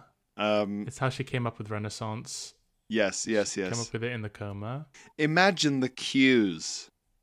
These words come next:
Speaker 1: S-, imagine, picture yourself, Phil. Shut your eyes. Imagine the
Speaker 2: Hmm.
Speaker 1: cues for the Peterson Stadium gig.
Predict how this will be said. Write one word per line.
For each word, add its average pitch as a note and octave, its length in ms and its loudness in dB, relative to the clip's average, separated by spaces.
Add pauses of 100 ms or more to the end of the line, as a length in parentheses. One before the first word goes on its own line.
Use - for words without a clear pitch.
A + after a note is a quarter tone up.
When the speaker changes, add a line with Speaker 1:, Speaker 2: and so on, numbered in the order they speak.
(560)
Speaker 1:
S-, - 100 -6
imagine, D3 680 2 (120)
picture F3 280 2
yourself, G2+ 460 4
Phil. E2 220 -8
Shut G3+ 280 0
your D3 120 6
eyes. D#2 800 -2 (800)
Imagine F3+ 400 6
the - 60 2
Speaker 2:
Hmm. G#2 60 -4
Speaker 1:
cues B2 880 4 (960)
for A#2+ 160 2
the A2 140 4
Peterson A#2+ 880 0 (800)
Stadium A#2 760 4
gig. F2+ 480 -4